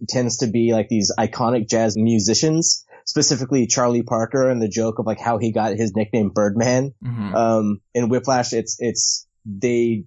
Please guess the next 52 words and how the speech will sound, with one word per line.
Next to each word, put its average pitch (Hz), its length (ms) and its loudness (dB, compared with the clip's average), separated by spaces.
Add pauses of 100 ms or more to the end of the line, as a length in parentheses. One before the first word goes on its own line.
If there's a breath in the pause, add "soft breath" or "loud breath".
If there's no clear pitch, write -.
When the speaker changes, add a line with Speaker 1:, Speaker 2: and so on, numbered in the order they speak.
(160)
Speaker 1:
tell 127 180 0
the 117 100 0
example 117 340 -2
of 110 80 0
he 120 120 0
had 117 100 2
a 98 60 -2
Sybil 123 360 0
thrown 139 360 0
at 143 140 0
him. 202 160 -2
<laughs> - 440 -18
And 131 120 2
in 123 140 0
this 123 240 0
one, 165 300 2
it's, 143 260 0
uh, 120 400 0 (540)
he 135 200 0
liked 120 240 0
eating 123 240 2
chicken 147 280 0
wings, 165 500 0 (160)
and 113 540 2
that's 110 220 0
how 123 100 0
he 117 80 -2
got 110 140 -2
the 117 60 0
nickname 113 440 0
Bird. 123 460 2
And 120 120 -2
I 113 100 2
think 123 400 -2
the 110 260 -2
linking 117 300 2
of 104 100 2
jazz 107 220 2
between 113 220 0
the 110 60 2
two 110 140 2
films 113 260 0
is 98 100 -2
creating 110 260 0
this, 107 120 -2
like, 101 160 0
meta 110 340 2
jazz 101 500 0
universe 113 460 0
in 104 80 -2
Chazelle's 101 580 -2
movies, 107 680 0